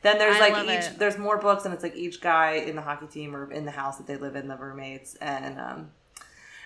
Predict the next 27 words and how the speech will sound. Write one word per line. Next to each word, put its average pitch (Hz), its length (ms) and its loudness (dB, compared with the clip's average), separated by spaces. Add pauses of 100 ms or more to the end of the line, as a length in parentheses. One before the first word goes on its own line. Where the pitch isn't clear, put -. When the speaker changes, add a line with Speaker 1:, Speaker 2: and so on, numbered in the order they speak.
Speaker 1:
I, - 80 -2
you, 202 240 -4
I, 185 220 6 (180)
you've 220 300 -4
read 233 240 6
most 202 220 0
of 196 100 -8
the 175 360 -2
rom-coms 180 460 -6
that 165 120 -8
I 160 80 -2
would 151 120 -10
recommend, 160 840 -10 (100)
and 156 320 -10
so 151 580 -6
this 156 200 -12
one 160 80 -10
you 160 80 -12
haven't 160 200 -8
read 196 200 0
yet, 151 420 -2 (500)
so - 240 -12
that's, - 380 -10 (100)
that's - 320 -2
where - 120 6
I - 20 -4
went. 415 180 4